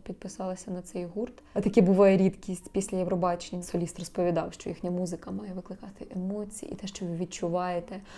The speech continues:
оце воно є правильне, а не текст і сенси, що ми закладали. <laughs> Це дуже схоже на парфумерію. У мене є улюблений Фордік Уд Мінераль. У Мінералі? Уд Мінерал, я сподіваюся, може,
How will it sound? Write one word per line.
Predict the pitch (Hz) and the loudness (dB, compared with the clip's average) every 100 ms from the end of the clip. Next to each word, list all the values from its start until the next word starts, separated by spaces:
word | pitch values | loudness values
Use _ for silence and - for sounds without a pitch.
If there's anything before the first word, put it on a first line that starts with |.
| - | -10
оце | - 196 208 | -8 0 4
воно | 196 175 180 185 175 | 4 4 0 0 0
є | 185 170 | 0 -2
правильне, | - 202 196 180 170 170 | 0 2 4 2 -2 0
а | |
не | 190 180 | 2 2
текст | - 196 196 - - 196 | 4 4 4 0 -2 0
і | |
сенси, | 196 196 190 - | 2 4 2 2
що | 185 - 196 | -6 0 2
ми | 185 190 190 | 6 6 6
закладали. | 180 180 - 180 180 202 208 185 196 - | 6 2 4 2 4 4 6 4 2 0
<laughs> | 196 | 6
Це | 214 | 8
дуже | 208 202 | 10 8
схоже | 196 - 190 185 | 4 2 2 0
на | |
парфумерію. | 190 196 - 185 190 - - - - - - - | 0 -4 -2 0 0 0 -2 -4 -4 -8 -8 4
У | |
мене | 208 226 214 196 | 8 8 8 4
є | 185 196 185 - | 6 8 6 6
улюблений | 196 202 185 208 220 262 269 269 - - - | 4 6 4 2 2 0 -2 -6 -18 -20 -16
Фордік | - 208 208 180 190 208 - - - - - - | 2 4 4 2 2 0 -4 -20 -20 -16 -16 -2
Уд | 226 190 | 2 4
Мінераль. | 190 196 190 185 185 - - - - | 6 6 4 2 0 -2 -8 -18 -8
У | 180 | -4
Мінералі? | 180 190 202 196 190 185 185 202 302 - - - | 0 0 2 2 2 0 0 0 -2 -8 -12 0
Уд | 214 | 6
Мінерал, | 240 233 196 185 | 6 6 6 4
я | 202 | 2
сподіваюся, | 202 - 208 220 214 - | -6 -6 -6 -6 -8 -10
може, | 214 214 | -8 -6